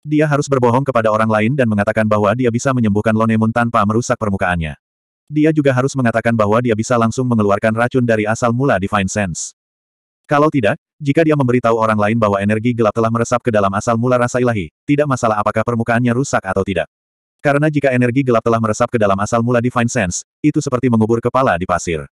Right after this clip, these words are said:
Demi reputasi Lone Moon, dia hanya bisa berbohong. Tidak hanya itu, dia harus memastikan bahwa tidak ada orang lain selain dirinya yang memasuki asal Divine Sense Lone Moon selama proses perawatan. Di antara mereka,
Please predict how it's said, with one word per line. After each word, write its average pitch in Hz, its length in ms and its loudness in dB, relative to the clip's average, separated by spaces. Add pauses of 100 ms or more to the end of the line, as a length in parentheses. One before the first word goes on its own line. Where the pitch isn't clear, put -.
(880)
Demi 143 320 0
reputasi 135 400 -2
Lone 123 240 2
Moon, 113 160 0 (240)
dia 127 240 0
hanya 127 160 2
bisa 123 240 -4
berbohong. 92 480 -2 (640)
Tidak 143 240 2
hanya 135 160 0
itu, 131 320 2 (160)
dia 139 240 0
harus 139 160 0
memastikan 120 480 -2
bahwa 107 160 2
tidak 110 240 -2
ada 110 160 0
orang 110 160 0
lain 113 240 0
selain 117 320 -2
dirinya 104 320 0
yang 123 160 0
memasuki 104 400 -2
asal 113 240 -2
Divine 120 320 -2
Sense 131 320 -4
Lone 120 240 0
Moon 95 160 0
selama 120 320 2
proses 117 400 -2
perawatan. 85 480 -2 (560)
Di 143 160 0
antara 147 240 2
mereka, 127 480 0